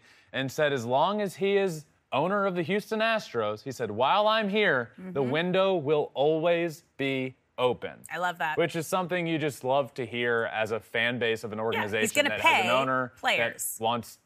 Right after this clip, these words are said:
Speaker 1: to win.
Speaker 2: Yeah, he's gonna pay players to
Speaker 1: It's
Speaker 2: make
Speaker 1: as
Speaker 2: sure
Speaker 1: simple as
Speaker 2: that they're
Speaker 1: that.
Speaker 2: in the position to have a chance to win every season,
Speaker 1: Yep.
Speaker 2: which is a lot more than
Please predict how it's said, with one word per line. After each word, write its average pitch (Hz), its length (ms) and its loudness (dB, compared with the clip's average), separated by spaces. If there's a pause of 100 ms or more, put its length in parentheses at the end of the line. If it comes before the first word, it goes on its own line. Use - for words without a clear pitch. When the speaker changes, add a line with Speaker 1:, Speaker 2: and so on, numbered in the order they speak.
(100)
Speaker 1:
to 131 80 -2
win. 90 160 -6 (100)
Speaker 2:
Yeah, - 80 -6
he's 165 120 -6
gonna - 140 -4
pay 247 160 0
players 214 340 -2
to - 40 -4
Speaker 1:
It's 185 100 -8
Speaker 2:
make 214 140 0
Speaker 1:
as 202 80 -6
Speaker 2:
sure 226 240 0
Speaker 1:
simple - 20 0
as 170 60 -2
Speaker 2:
that 175 120 -2
they're 185 160 -2
Speaker 1:
that. 220 80 0
Speaker 2:
in 226 80 2
the 226 80 -2
position 175 640 -6 (320)
to 254 120 0
have 247 180 2
a 247 60 2
chance 233 520 -4
to 190 120 -8
win 147 320 -6 (200)
every 175 280 -2
season, 156 300 -6
Speaker 1:
Yep. 175 180 0
Speaker 2:
which 226 240 -2
is 208 240 -4 (600)
a 269 60 4
lot 440 260 4
more 302 220 4
than 196 400 4